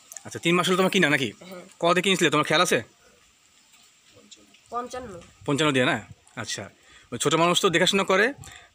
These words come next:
Speaker 1: তো টাকা পয়সা হিসাব দেওয়া আসলে উনি খুব একটা ভালো জানে না উনি। যাক, সমস্যা নাই, দেখাশোনা যেহেতু উনিই করে, তো সে-, সেহেতু ওনাকে আমি ক্যামেরাতে নিয়েছি, যে যারা ন-, নবীন খামারি,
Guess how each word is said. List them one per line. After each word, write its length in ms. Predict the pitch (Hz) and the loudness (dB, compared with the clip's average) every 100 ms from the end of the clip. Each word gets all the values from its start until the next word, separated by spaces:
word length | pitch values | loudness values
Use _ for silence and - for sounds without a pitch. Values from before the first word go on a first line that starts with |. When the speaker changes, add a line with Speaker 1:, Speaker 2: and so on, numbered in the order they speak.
| - | -8
Speaker 1:
তো 80 | 139 | -4
টাকা 240 | 156 156 | 2 2
পয়সা 220 | 165 160 | 4 4
হিসাব 240 | 175 185 170 | 4 4 2
দেওয়া 120 | 180 | 2
আসলে 180 | 175 180 | 4 4
উনি 480 | 175 165 156 147 135 | 4 4 4 2 0
খুব 100 | 156 | 0
একটা 120 | 147 | 2
ভালো 160 | 147 | 4
জানে 180 | 143 143 | 4 2
না 100 | 147 | 2
উনি। 220 | 143 170 - _ - - - - 131 | 2 2 -2 _ -20 -20 -20 -8 -2
যাক, 100 | 123 | 0
সমস্যা 340 | 143 143 170 | 2 2 2
নাই, 160 | 160 277 - _ _ _ - _ - - - _ _ _ _ _ _ _ | 0 -2 -10 _ _ _ -20 _ -20 -20 -20 _ _ _ _ _ _ _
দেখাশোনা 380 | 110 131 160 185 | -4 -2 2 2
যেহেতু 220 | 175 180 | 2 2
উনিই 240 | 170 175 185 | 2 2 2
করে, 280 | 175 208 254 - | 2 2 -2 -8
তো 60 | 135 | -6
সে-, 220 | - 147 | -6 -6
সেহেতু 240 | 131 156 | -6 0
ওনাকে 300 | 151 147 156 | 2 2 4
আমি 200 | 151 151 151 _ | 4 2 -2 _
ক্যামেরাতে 320 | 127 135 127 | -2 0 2
নিয়েছি, 360 | 139 135 156 214 - - - - _ _ 123 | 2 2 2 -2 -6 -20 -20 -20 _ _ -10
যে 200 | 110 127 | -4 -2
যারা 180 | 120 131 | 0 2
ন-, 120 | 139 | 2
নবীন 280 | 139 139 156 | 2 2 2
খামারি, 500 | 156 156 160 180 226 | 2 2 4 2 -2